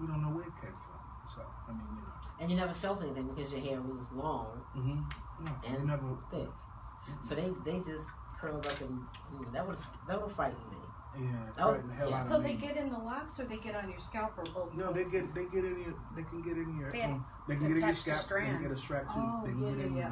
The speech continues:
Speaker 1: dreads.
Speaker 3: Oh, yeah, yeah, yeah.
Speaker 2: Yeah, so they
Speaker 3: Okay.
Speaker 2: get in your,
Speaker 1: Yeah.
Speaker 2: yeah.
Speaker 1: But,
Speaker 3: So,
Speaker 1: you know, every, it don't,
Speaker 3: I think
Speaker 1: you know,
Speaker 3: hair is a perfect, it's a perfect environment for them, I guess.
Speaker 1: Yeah, so I, I mean, I shampoo my hair, like, once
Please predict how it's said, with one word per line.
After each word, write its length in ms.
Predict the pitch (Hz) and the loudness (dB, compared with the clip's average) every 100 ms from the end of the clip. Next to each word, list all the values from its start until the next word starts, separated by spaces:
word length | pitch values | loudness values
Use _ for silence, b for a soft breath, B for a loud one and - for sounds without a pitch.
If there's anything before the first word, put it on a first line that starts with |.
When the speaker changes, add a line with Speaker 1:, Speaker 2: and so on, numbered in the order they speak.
| - | 2
Speaker 1:
dreads. 280 | 143 254 233 | 4 6 4
Speaker 3:
Oh, 40 | - | -2
yeah, 80 | 190 | -2
yeah, 180 | 190 180 156 | -2 -2 -2
yeah. 60 | 143 | 4
Speaker 2:
Yeah, 220 | 131 - | 4 4
so 100 | 156 | 0
they 100 | 143 | -2
Speaker 3:
Okay. 100 | 135 | -2
Speaker 2:
get 20 | |
in 220 | 135 120 151 | -2 -2 0
your, 100 | 123 | 0
Speaker 1:
Yeah. 40 | |
Speaker 2:
yeah. 100 | - - | -2 -4
Speaker 1:
But, 140 | 156 143 | -2 2
Speaker 3:
So, 80 | 180 | 6
Speaker 1:
you 140 | 170 | 6
know, 100 | 165 | 6
every, 260 | 180 202 202 | 6 6 6
it 60 | 196 | 6
don't, 220 | 226 220 | 6 4
Speaker 3:
I 40 | |
think 140 | 339 311 | 6 4
Speaker 1:
you 20 | 285 | 6
know, 60 | |
Speaker 3:
hair 140 | 285 294 | 6 6
is 140 | 269 | 4
a 60 | 214 | 0
perfect, 320 | 220 208 208 - - 185 | -2 -2 -2 -6 -8 -8
it's 120 | - | -8
a 60 | |
perfect 280 | 185 202 180 | -6 -4 -2
environment 480 | 165 165 156 151 139 - | -2 0 0 -2 -4 -8
for 140 | 139 | -6
them, 160 | 135 - | -4 -4
I 60 | |
guess. 200 | 131 135 135 | -4 -4 -2
Speaker 1:
Yeah, 100 | 202 | -2
so 240 | - - - | -2 0 2
I, 140 | 170 170 | 2 2
I 60 | 170 | 2
mean, 180 | 165 165 | 2 2
I 80 | |
shampoo 460 | 170 - 165 160 160 | 0 -2 -4 -2 -2
my 180 | 147 139 | -2 0
hair, 180 | 147 139 | 0 -2
like, 160 | 120 117 | -2 -4
once 220 | 120 123 | -4 -4